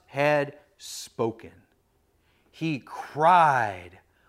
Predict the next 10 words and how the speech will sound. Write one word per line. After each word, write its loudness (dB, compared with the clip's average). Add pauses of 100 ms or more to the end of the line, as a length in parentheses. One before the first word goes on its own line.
(140)
with -2
a 0
loud -4
voice." -8
Glory -10
to -18
God. -8
Thank -12
you, -20
sir. -20